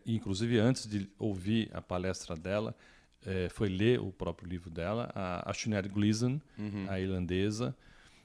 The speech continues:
Speaker 1: que tem um livro de ensaios maravilhosos, assim, são textos, é, não ficção, mas que, é, é, eu acho que talvez o meu olhar jornalístico é que fez gostar mais, porque <laughs> eu fiquei com inveja do jeito que ela escreve, <laughs> que eu acho maravilhoso esse tipo de escrita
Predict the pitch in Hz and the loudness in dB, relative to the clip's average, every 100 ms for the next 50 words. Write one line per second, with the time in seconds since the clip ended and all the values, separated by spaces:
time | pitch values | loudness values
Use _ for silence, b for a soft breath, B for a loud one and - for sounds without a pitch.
0 | b - 98 92 95 95 92 92 98 - | b -8 -6 -2 0 2 0 -2 -2 2
1 | 107 104 92 98 117 139 117 98 95 101 | 4 4 2 2 4 4 4 6 6 8
2 | 113 113 104 95 - 101 110 117 - 101 | 6 2 -4 -6 -2 2 4 2 0 -4
3 | - 110 110 - 104 92 - - - 92 | 0 0 0 -2 -4 -2 -4 -6 -6 -2
4 | 95 95 90 87 104 113 - - - 117 | -2 -2 -2 0 0 0 -2 -8 2 2
5 | 131 - b b b b b 113 113 113 | 2 -4 b b b b b 0 2 2
6 | - 120 120 - 120 117 110 101 104 104 | -2 2 2 0 2 4 4 2 0 0
7 | 101 - - 123 - - - 120 131 135 | -2 -4 0 2 2 -6 -2 2 4 6
8 | 139 127 113 120 117 117 110 104 117 - | 8 8 8 6 6 4 4 4 2 0
9 | 127 - 120 117 113 120 - 117 113 113 | -8 -2 0 2 0 -6 2 4 4 4
10 | 117 - 113 113 104 98 - - 98 113 | 2 4 6 8 6 4 0 -2 0 4
11 | 107 101 104 - - 107 123 117 90 113 | 4 4 0 -4 -6 0 4 4 6 8
12 | 123 123 107 104 104 110 104 - 113 113 | 10 10 8 4 6 6 4 2 2 2
13 | - 120 123 - 160 101 156 98 - 98 | 6 6 6 4 4 4 4 4 2 0
14 | 107 - 104 - 101 107 113 120 135 131 | -2 -6 -10 0 0 2 2 6 6 8
15 | 135 135 110 101 101 - 101 101 101 - | 10 10 8 2 -6 -6 -6 -4 -4 -2
16 | 101 98 104 92 | -2 0 0 -2